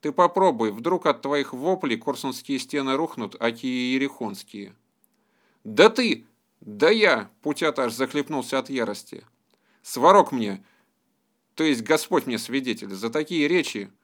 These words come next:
Богуслав ждал, предвкушал. «Сейчас ляпнет воевода Полянский, мол, кровью ответишь». И все, на перекресток. Тут-то воеводе и конец. Убивать Богуслав его, может, не станет, но поучит от души.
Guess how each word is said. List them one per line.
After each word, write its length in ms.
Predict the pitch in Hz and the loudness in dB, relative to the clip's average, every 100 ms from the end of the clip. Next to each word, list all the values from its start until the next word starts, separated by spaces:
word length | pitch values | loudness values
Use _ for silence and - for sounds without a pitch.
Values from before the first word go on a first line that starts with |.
| _ _ _ - | _ _ _ -10
Богуслав 520 | 110 113 117 160 135 | -8 -8 -4 -4 -4
ждал, 380 | 104 104 92 98 _ _ _ _ | -6 -6 -8 -14 _ _ _ _
предвкушал. 600 | 120 117 - 139 - 107 | -10 -10 -8 -8 -6 -8
«Сейчас 420 | - 107 139 117 | -8 -8 -6 -6
ляпнет 360 | 139 160 131 104 | -4 -6 -6 -8
воевода 420 | 110 113 113 104 | -6 -6 -4 -6
Полянский, 600 | 101 123 117 104 - 107 | -6 -4 -4 -6 -8 -12
мол, 260 | 104 117 104 | -8 -8 -8
кровью 440 | - 131 101 104 | -4 -2 -2 -4
ответишь». 580 | 107 113 98 101 98 - _ _ | -6 -8 -8 -10 -16 -20 _ _
И 120 | - 156 | -8 -8
все, 380 | - 120 104 | -8 -6 -6
на 120 | 104 117 | -6 -6
перекресток. 800 | 127 113 117 104 98 - - _ _ _ _ _ | -4 -4 -4 -8 -10 -16 -18 _ _ _ _ _
Тут-то 320 | 160 160 139 | -8 -4 -4
воеводе 520 | 113 123 117 123 113 107 | -2 -2 -2 -4 -4 -6
и 20 | |
конец. 540 | 120 113 98 98 - _ _ _ _ _ | -6 -8 -8 -14 -20 _ _ _ _ _
Убивать 380 | 117 113 135 135 | -10 -4 0 -2
Богуслав 560 | 123 123 131 135 131 - | -2 -6 -6 -2 -4 -4
его, 180 | 123 123 | -10 -8
может, 380 | 127 120 117 | -6 -8 -10
не 100 | 131 | -10
станет, 540 | 131 - 165 139 98 - - | -10 -4 -4 -4 -8 -12 -12
но 160 | 151 | -10
поучит 500 | - 139 135 - 113 | 0 0 0 -4 -6
от 120 | 117 104 | -8 -6
души. 440 | 110 - 98 | -10 -10 -14